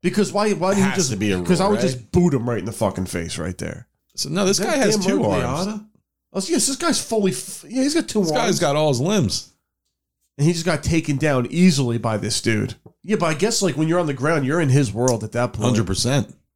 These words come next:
Speaker 1: That's crazy, dude.
Speaker 2: Look
Speaker 1: That's
Speaker 2: at
Speaker 1: stra-
Speaker 2: this.
Speaker 1: so he won by, look at him. He does skate tricks, too.
Speaker 2: Guy does it all.
Speaker 1: What next? <laughs>
Speaker 2: Wow.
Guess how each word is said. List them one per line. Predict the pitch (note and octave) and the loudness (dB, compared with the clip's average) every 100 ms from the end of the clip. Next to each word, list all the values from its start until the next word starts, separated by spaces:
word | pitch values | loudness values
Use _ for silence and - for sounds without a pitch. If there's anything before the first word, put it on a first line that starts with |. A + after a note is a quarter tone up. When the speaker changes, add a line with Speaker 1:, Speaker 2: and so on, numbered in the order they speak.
| _ _ - | _ _ -4
Speaker 1:
That's | F#3 - | -2 -2
crazy, | - C3 D3 F#3+ B2 A2+ | -4 -2 2 2 0 -4
dude. | G#2+ A#2 B2+ D3 - _ F#2+ | -2 0 0 -2 -10 _ -8
Speaker 2:
Look | C3 | -4
Speaker 1:
That's | F3 - | -2 0
Speaker 2:
at | A#2+ | 0
Speaker 1:
stra- | E3+ | 0
Speaker 2:
this. | - | 0
Speaker 1:
so | - D3+ | 0 4
he | |
won | D#3+ D#3+ F#3+ F3 | 4 4 2 0
by, | E3 D3 - - - | 0 -2 -4 -16 -6
look | A#3 E3 | -2 0
at | |
him. | G2 G2+ - _ - | -2 -4 -14 _ -14
He | |
does | C#3 A2 | -4 -2
skate | - D3+ D#3+ | 0 2 0
tricks, | - G#3 A3+ - | 2 -2 -2 -2
too. | E3 F3+ B3 - _ _ | 0 0 -2 -6 _ _
Speaker 2:
Guy | D3+ | -4
does | D3 D3 D3 | 0 0 2
it | |
all. | D#3 G3+ - - | 0 0 -6 -6
Speaker 1:
What | D3 A2 | -6 0
next? | G3+ D#3 - - - _ _ _ _ _ | 0 0 -2 -12 -16 _ _ _ _ _
<laughs> | - - - G3 - D3+ E3 - _ _ _ - | 0 0 2 2 2 0 -2 -4 _ _ _ -14
Speaker 2:
Wow. | E2 E2 F2 D#2+ D2+ | -4 0 2 2 -2